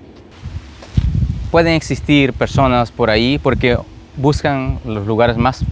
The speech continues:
más solos. Miren, aquí está todo solo esta calle. Pueden ver, hay una escuela, que en esa escuela, lamentablemente, como en ciertos lugares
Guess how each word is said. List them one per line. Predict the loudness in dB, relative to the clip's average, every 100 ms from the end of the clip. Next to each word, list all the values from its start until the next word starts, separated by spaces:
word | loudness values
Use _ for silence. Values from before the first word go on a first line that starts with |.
| -6 -2
más | 2 2 0 -8 -12
solos. | 0 2 4 2 -2 -8 -10 -14 -14 -18 _ _ -10 -10 -6
Miren, | -2 0
aquí | -2 -2
está | -6 0 2 2 0 -4 -10 -14 -12 -12 -12 -4
todo | 0 0
solo | 0 2 2
esta | 0 -4
calle. | 0 0 0 -2 -8 -12 -14 -14 -14 -12 -10 -8 -8 -6
Pueden | 0 0 2
ver, | 0 0 _ _ -8
hay | -2 0
una | 0
escuela, | 0 2 2 0 -6 -20 -20 -20 -20 -20 _ 0
que | 2
en | 2
esa | -2 -8
escuela, | 0 2 4
lamentablemente, | 2 -2 0 0 2 0 -2 -2 -2 -2 -2
como | 0 2
en | 0 0
ciertos | -2 0 0
lugares | 2 4 4 2 -2 -8